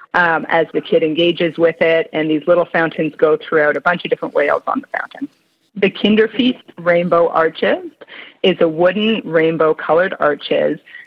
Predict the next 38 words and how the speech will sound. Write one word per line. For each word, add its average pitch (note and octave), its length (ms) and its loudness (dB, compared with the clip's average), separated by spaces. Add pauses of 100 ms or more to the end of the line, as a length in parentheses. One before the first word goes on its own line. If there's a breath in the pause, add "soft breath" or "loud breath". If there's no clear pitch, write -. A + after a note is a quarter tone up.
These G#3+ 200 2
are C4+ 120 2
those B3+ 240 0
arches E3 420 0
that - 160 0
can E3 160 -6 (140)
stack, E3+ 560 0
they D#3+ 100 0
can D#3+ 180 -10
make D#3+ 220 -2
designs D#3 480 0
on D3+ 160 0
the C#3+ 80 -6 (140)
floor, E3 600 2
they E3 140 0
can D#3 240 -6
roll D#3+ 280 2
around, D3+ 380 0
and G3 120 2
it E3 100 -2
really F3+ 460 0 (280 loud breath)
is F3 200 0
up - 200 0
to - 120 0
a E3+ 40 2
child's D3+ 440 0
imagination D3 840 0
for - 140 0
how C#3+ 220 0
they C#3 140 -2
play D#3 240 0
with F#3 180 -4
them. C4+ 320 0
And F3+ 180 0
they E3+ 120 4
also F3 320 0
just D#3+ 240 -4
look - 100 -2